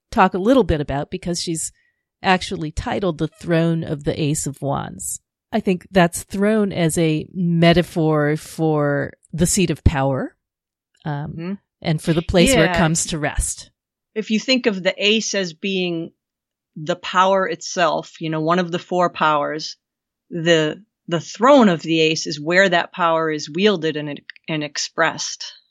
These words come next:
Speaker 1: Right. And that's why in your princess cards, you can always see the ace as well
Speaker 2: Yes.
Speaker 1: expressed. Mm-hmm.
Speaker 2: I think, um, Crowley has a, a quote about this that says, "The climax of descent into matter is the signal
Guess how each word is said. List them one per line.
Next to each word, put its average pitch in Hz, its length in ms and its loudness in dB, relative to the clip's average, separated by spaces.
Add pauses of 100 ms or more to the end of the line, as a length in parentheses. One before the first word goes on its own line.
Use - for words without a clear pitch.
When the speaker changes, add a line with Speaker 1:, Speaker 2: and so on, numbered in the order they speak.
(500)
Speaker 1:
Right. 147 200 -4
And 180 140 2
that's 202 280 2
why 165 260 4
in 160 340 -2
your 240 200 6
princess 175 460 2
cards, 143 480 -2 (120)
you 156 180 0
can 147 260 2 (180)
always 147 340 4
see 135 240 -2
the 139 180 -2 (100)
ace 139 220 0
as 135 160 -4
well 131 340 -4 (420)
Speaker 2:
Yes. 175 180 0
Speaker 1:
expressed. - 400 -8 (260)
Mm-hmm. 196 180 -8
Speaker 2:
I 208 60 2
think, 226 300 2
um, 180 360 2 (380)
Crowley 214 380 2
has 170 280 0
a, 156 200 -4 (100)
a 175 100 -8
quote 185 460 -2 (300)
about 175 500 0 (380)
this 180 380 -4
that 175 260 0
says, 170 520 -2 (280)
"The 165 120 -2
climax 247 800 2
of 180 180 -12
descent 196 540 -2
into 185 300 -8
matter 160 460 0
is 156 240 -10
the 156 120 -8
signal 208 640 0